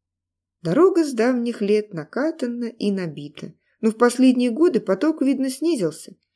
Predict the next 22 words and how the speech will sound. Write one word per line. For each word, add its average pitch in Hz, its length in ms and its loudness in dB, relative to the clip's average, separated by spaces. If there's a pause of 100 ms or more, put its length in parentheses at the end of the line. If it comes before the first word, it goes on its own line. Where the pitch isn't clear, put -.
(100)
и 196 100 -4
пока 254 280 4
не 262 120 2
стал 233 280 2
хороший 214 460 0
санный 190 420 -4
путь, 349 380 -2 (380)
проезжавших 170 800 -4
было 175 300 -4
мало. 151 460 -12 (560)
Вятич 226 520 -4
застрял 240 400 -4
на 185 120 -4
самом 180 320 -4
краю 180 260 -2
деревни 156 460 -2
с - 60 -20
каким-то 294 420 -8
мужиком. 302 560 -4 (340)
Ну 175 80 -6
сколько - 420 2
можно? 156 480 -2